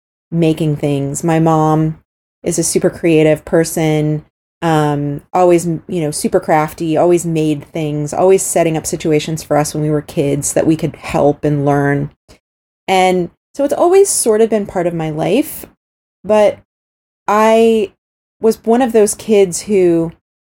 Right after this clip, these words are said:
just for whatever reason, was very judgmental of my own ability to, you know,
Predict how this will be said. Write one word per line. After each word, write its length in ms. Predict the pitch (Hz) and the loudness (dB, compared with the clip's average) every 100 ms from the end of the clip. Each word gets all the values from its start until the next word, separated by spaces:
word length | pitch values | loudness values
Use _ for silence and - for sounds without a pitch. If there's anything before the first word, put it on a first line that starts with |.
| _ _ _ _ - | _ _ _ _ -14
just 280 | 190 302 - | -2 0 0
for 120 | 262 | 0
whatever 400 | 233 214 208 220 | 2 4 4 2
reason, 520 | 196 190 190 185 165 160 | 0 -2 -4 -4 -4 -4
was 220 | 165 156 | -4 -2
very 160 | 185 | -2
judgmental 640 | 185 180 165 160 160 175 156 | 0 -2 0 -2 -2 -4 -4
of 100 | 151 | -2
my 200 | 160 156 | -2 -2
own 680 | 156 160 156 156 151 151 151 | -2 -2 -2 -2 -4 -6 -8
ability 680 | 165 156 175 165 160 156 151 | -10 -2 2 2 2 2 2
to, 300 | - 160 147 - - - - - | 0 -2 -4 -10 -14 -10 -10 -4
you 140 | 165 | 0
know, 360 | 143 143 143 | 2 2 0